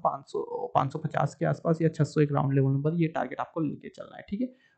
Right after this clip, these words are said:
और ये पाँच सौ पचास का obviously level ये hold नहीं करेगा, तो इसके नीचे ये continue करेगा चार सौ के आसपास का, फिर पाँच सौ के आसपास का target आपका रहने वाला है, ठीक है। चलिए, अभी हम बात कर लेते हैं निफ्टी के बारे में। एक बार weekly time frame के chart के ऊपर हम इसको थोड़ा सा समझ लेते हैं कि market कैसे trade कर रहा है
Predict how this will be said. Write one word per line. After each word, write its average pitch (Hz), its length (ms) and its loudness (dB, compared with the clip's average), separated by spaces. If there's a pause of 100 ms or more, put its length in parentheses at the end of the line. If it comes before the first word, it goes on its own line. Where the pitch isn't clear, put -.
और 208 120 0
ये 220 60 2
पाँच 196 240 2
सौ 196 60 -4
पचास 175 300 -2
का 165 100 4
obviously 160 320 4
level 156 220 6
ये 156 60 6
hold 151 240 6
नहीं 147 200 4
करेगा, 147 200 2
तो 147 60 -2
इसके 143 200 2
नीचे 143 200 2
ये 139 60 4
continue 135 400 -4
करेगा 156 300 0
चार 147 200 0
सौ 143 140 -14
के - 120 -8
आसपास - 340 -6
का, 156 200 0
फिर 151 260 -2
पाँच 135 160 0
सौ 147 80 -6
के 143 100 -6
आसपास - 380 -6
का - 60 -8
target - 320 -4
आपका 151 240 -4
रहने 131 280 0
वाला - 260 -12
है, - 80 -20
ठीक 202 100 2
है। - 360 -10 (920)
चलिए, 139 240 -2 (100)
अभी 170 160 4
हम 196 200 2
बात 156 220 2
कर 170 100 -2
लेते 160 240 0
हैं 165 60 0
निफ्टी 135 540 -4
के 190 100 -6
बारे 175 240 0
में। 180 120 -2
एक 160 100 -2
बार 165 140 2
weekly 147 300 2
time 143 180 2
frame 143 180 -2
के 156 100 -2
chart 131 260 4
के - 120 -6
ऊपर 147 140 0
हम 143 200 0
इसको - 320 -12
थोड़ा 139 160 2
सा 127 140 -10
समझ 147 360 -6
लेते 160 240 2
हैं 175 100 0
कि 170 100 -10
market - 340 -12
कैसे 151 340 -4
trade 147 400 0
कर 143 140 2
रहा 160 160 2
है - 420 -4